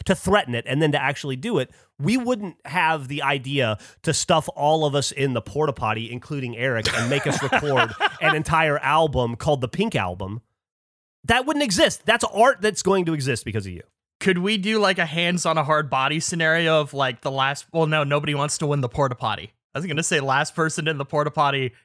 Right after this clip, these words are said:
Speaker 2: gets the Porta Potty, but nobody wants it. It would just be a rush to try to get out of the
Speaker 1: First
Speaker 2: Porta Potty.
Speaker 1: person out has the win-, first person out wins the Porta Potty.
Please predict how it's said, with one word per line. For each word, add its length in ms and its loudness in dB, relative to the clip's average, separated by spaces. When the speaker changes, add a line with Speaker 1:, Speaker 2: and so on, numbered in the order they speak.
Speaker 2:
gets 240 0
the 100 -8
Porta 280 -2
Potty, 300 0
but 180 -4
nobody 300 0
wants 300 0
it. 40 -4
It 40 -2
would 80 -8
just 140 -8
be 100 -4
a 80 0
rush 380 -2
to 80 -14
try 160 -4
to 80 -2
get 160 -4
out 120 -4
of 60 -6
the 60 -6
Speaker 1:
First 300 4
Speaker 2:
Porta 0 -
Potty. 100 4
Speaker 1:
person 280 2
out 320 2
has 360 -2
the 120 -8
win-, 300 0
first 220 2
person 240 2
out 280 2
wins 320 2
the 60 0
Porta 240 0
Potty. 260 -2